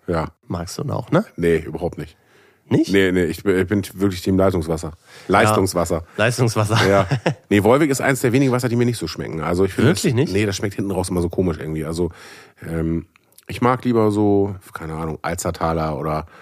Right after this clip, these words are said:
Speaker 2: Ach so, so ein klassisches.
Speaker 1: Ja, irgendwie
Speaker 2: Ja,
Speaker 1: sowas,
Speaker 2: okay.
Speaker 1: genau.
Speaker 2: Weil, ähm, ich weiß nicht, ob du das kennst, äh, das gibt's beim Dance Biomarkt,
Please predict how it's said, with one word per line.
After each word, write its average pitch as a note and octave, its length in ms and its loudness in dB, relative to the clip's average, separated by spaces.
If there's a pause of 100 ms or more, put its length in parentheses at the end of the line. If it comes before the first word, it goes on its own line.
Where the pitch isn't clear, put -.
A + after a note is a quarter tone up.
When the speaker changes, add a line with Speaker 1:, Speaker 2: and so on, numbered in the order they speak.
(300)
Speaker 2:
Ach G2+ 120 -4
so, G2+ 100 0
so G2 140 0
ein G2+ 100 0
klassisches. F#2+ 600 -2
Speaker 1:
Ja, E2 360 0
irgendwie D#2+ 240 -4
Speaker 2:
Ja, G2 200 2
Speaker 1:
sowas, F2 160 -4
Speaker 2:
okay. D#2+ 100 0
Speaker 1:
genau. F2 160 -4 (340)
Speaker 2:
Weil, A2+ 300 0
ähm, G#2 340 0
ich - 160 -8
weiß B2 140 0
nicht, D3 100 0
ob A2+ 80 -2
du A#2+ 80 -4
das G2+ 160 -2
kennst, C3+ 400 -6
äh, F#2+ 180 -4
das F#2+ 180 -4
gibt's A#2+ 200 -6
beim F#2+ 260 -2
Dance G2+ 320 -2
Biomarkt, G#2 680 -2